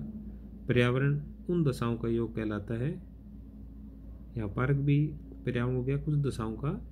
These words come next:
योग के रूप में स्वीकार करते हैं जो मानव को निश्चित समय अवधि में नियत स्थान पे आवृत करती है। पार्क अपनी परिभाषा में जीव जंतुओं के बजाय मानव को केंद्र में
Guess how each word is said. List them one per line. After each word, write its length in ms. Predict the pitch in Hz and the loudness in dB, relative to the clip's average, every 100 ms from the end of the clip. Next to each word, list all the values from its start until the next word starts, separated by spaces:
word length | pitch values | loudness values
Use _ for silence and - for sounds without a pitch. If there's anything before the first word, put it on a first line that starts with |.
| - | -8
योग 280 | 135 123 - | 2 2 2
के 60 | 123 | 2
रूप 180 | 113 113 | 0 0
में 80 | 123 | -4
स्वीकार 380 | - 123 123 127 | -2 -2 0 -2
करते 260 | 123 - | -4 -2
हैं 100 | 175 - - - - - - - | -2 -4 -14 -16 -16 -16 -10 2
जो 220 | 127 165 | 6 6
मानव 460 | 190 123 120 143 143 | 6 4 6 6 6
को 300 | 147 135 117 - - - - - - - - 127 | 4 0 0 -6 -14 -14 -14 -14 -12 -12 -8 0
निश्चित 460 | 131 165 - - | 2 2 2 0
समय 300 | - 120 123 | 2 2 4
अवधि 260 | 113 113 113 | 2 0 0
में 200 | 123 165 | 2 2
नियत 320 | 135 120 127 | 2 4 2
स्थान 380 | - - 107 101 | 0 -2 0 0
पे 160 | 117 190 - - - - - 113 | -2 -2 -4 -10 -12 -12 -8 -2
आवृत 400 | 110 107 139 147 214 233 - - | 0 2 0 2 0 0 -8 -8
करती 320 | 107 - 107 | -6 -4 -2
है। 80 | 95 92 | -2 0
पार्क 280 | 123 165 143 | 0 0 0
अपनी 240 | 143 139 | 4 4
परिभाषा 480 | 131 113 107 101 117 | 4 -2 -4 -2 -2
में 260 | 127 180 - 131 | 0 0 -2 0
जीव 220 | 123 120 | 4 4
जंतुओं 400 | 131 131 127 123 | 4 2 0 0
के 80 | 113 | 0
बजाय 340 | 110 120 208 147 | 0 0 -2 -2
मानव 380 | 117 120 123 | 0 2 2
को 140 | 117 180 | 2 0
केंद्र 320 | 131 110 107 | 0 -2 -2
में 220 | 110 151 | -4 -4